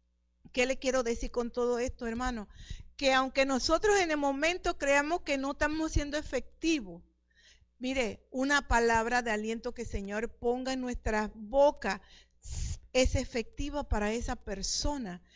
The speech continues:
que está necesitada. Como el título de la, de la predicación.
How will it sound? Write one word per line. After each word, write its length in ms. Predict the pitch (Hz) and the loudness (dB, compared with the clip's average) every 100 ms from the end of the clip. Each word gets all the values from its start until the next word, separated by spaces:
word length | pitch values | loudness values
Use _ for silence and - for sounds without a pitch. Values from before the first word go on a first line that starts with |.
| - - | -20 -6
que 100 | 220 | -2
está 260 | 214 220 | -2 -2
necesitada. 920 | 208 214 214 202 - 165 175 107 - - _ - - | -2 -2 -4 -6 -8 -8 -8 -8 -12 -18 _ -20 0
Como 260 | 254 254 233 | 2 4 2
el 120 | 220 | 0
título 760 | 254 262 294 277 277 269 - - | -2 -2 0 4 4 2 -6 -16
de 360 | 254 226 254 | -2 2 4
la, 320 | 247 226 202 - | 4 2 0 -4
de 200 | 247 247 | 0 2
la 140 | 233 | 2
predicación. 960 | 233 226 220 - 214 - 262 226 185 | 2 0 0 -2 -2 0 -2 -2 -4